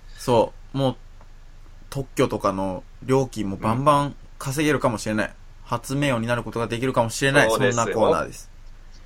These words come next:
Speaker 2: はい。
Speaker 1: はい。
Speaker 2: さっきの器用な藤ラジからのアドバイスがあるかもしれないので。
Speaker 1: <laughs> これがボツインマイライフ。
Speaker 2: はい。
Speaker 1: えー、それから、私の家族を紹介します。えー、今回の放送でもありましたけど、
Speaker 2: はい。はい。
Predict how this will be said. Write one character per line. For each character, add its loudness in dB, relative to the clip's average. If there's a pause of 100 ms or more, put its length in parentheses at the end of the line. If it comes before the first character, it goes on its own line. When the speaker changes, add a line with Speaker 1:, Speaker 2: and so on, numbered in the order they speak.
(420)
Speaker 2:
は 2
い。 -2 (200)
Speaker 1:
は 0
い。 2
Speaker 2:
さ 4
っ 2
き -4
の 0
器 0
用 10
な 0
藤 -2
ラ 6
ジ -4
か 4
ら 2
の 4
ア 4
ド 2
バ 6
イ 0
ス -8
が 2
あ 6
る -4
か 4
も -10
し -4
れ -2
な 4
い 2
の 6
で。 -10 (260)
Speaker 1:
<laughs> -14
こ -2
れ 2
が 4
ボ 2
ツ -4
イ -2
ン -2
マ 2
イ 2
ラ 8
イ 6
フ。 -16 (720)
Speaker 2:
は 6
い。 -2 (480)
Speaker 1:
え -2
ー、 -16
そ -4
れ 0
か -2
ら、 2 (140)
私 2
の 2
家 6
族 2
を 0
紹 0
介 2
し -8
ま -4
す。 -14
え -4
ー、 -8
今 0
回 4
の 0
放 8
送 8
で 0
も -6 (120)
あ 2
り -2
ま -2
し -10
た -2
け 2
ど、 2
Speaker 2:
は 6
い。 4
は 0
い。 -18